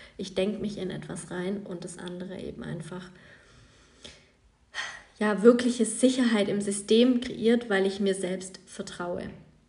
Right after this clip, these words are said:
Ähm, genau.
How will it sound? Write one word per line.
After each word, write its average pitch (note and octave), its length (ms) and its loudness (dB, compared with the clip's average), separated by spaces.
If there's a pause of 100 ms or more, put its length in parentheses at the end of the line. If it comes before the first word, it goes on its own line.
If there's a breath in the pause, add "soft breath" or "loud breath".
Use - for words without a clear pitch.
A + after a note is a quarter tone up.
(2000 loud breath)
Ähm, F#3 720 -2 (2000)
genau. F3 440 -2